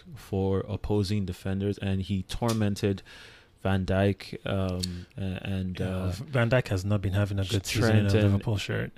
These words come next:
Speaker 1: everyone at, at the back. Like, y-, you could see him, Martinelli, and Saka really put the, the attack on their backs. A-,
Speaker 2: Oh,
Speaker 1: and
Speaker 2: yeah, they, they tormented Liverpool. I mean, um, Martinelli was
Speaker 1: He was
Speaker 2: was
Speaker 1: unplayable.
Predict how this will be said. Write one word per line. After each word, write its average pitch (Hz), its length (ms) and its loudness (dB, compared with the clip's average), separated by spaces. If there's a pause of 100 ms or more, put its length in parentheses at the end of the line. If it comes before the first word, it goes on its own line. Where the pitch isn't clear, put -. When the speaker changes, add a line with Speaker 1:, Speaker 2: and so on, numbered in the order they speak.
(120)
Speaker 1:
everyone 127 480 4
at, 107 140 0
at 101 200 -2
the 104 80 0
back. 98 400 2
Like, 101 400 0
y-, - 260 -8 (480)
you 131 160 -2
could 151 140 2
see 180 240 4
him, 180 640 6
Martinelli, 123 640 2
and 101 180 0
Saka 110 420 2
really 104 380 4
put 104 300 -2
the, 92 400 -2 (340)
the 95 360 0
attack - 460 -2
on 101 120 -2
their 95 140 -2
backs. 90 600 -6 (460)
A-, 101 140 -4
Speaker 2:
Oh, 135 60 4
Speaker 1:
and 127 100 8
Speaker 2:
yeah, 131 160 6
they, 151 260 4 (260)
they 143 180 0
tormented 101 680 0
Liverpool. 104 440 -2
I 104 40 4
mean, 107 360 4 (580)
um, 107 580 4
Martinelli 117 540 4
was 101 640 -2 (380)
Speaker 1:
He 135 80 2
was 139 100 6
Speaker 2:
was 139 80 6
Speaker 1:
unplayable. 127 440 4